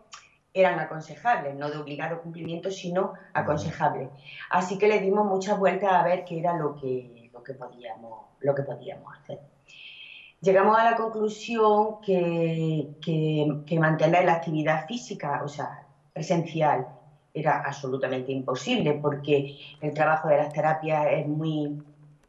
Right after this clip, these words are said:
Speaker 1: muy de contacto, digamos, es muy de contacto entre, entre profesionales y, y usuarios, y decidimos adaptarnos a las nuevas tecnologías.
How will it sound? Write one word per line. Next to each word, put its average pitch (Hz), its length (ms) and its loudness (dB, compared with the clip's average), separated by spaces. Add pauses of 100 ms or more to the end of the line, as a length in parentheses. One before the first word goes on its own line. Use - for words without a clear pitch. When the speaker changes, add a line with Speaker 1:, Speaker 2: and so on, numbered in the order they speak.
Speaker 1:
muy 208 120 4
de 185 100 6
contacto, 165 560 -2
digamos, 170 480 -2 (100)
es 143 120 -10
muy 135 320 -8
de 127 120 -8
contacto 135 460 -8
entre, 127 520 -8
entre 131 340 -4
profesionales 131 1040 -2
y, 135 100 -8 (540)
y 151 180 0
usuarios, 220 600 4 (920)
y 254 120 2
decidimos 240 560 4
adaptarnos 214 560 2
a 180 60 4
las 165 140 0
nuevas 139 640 -2 (180)
tecnologías. 131 640 -4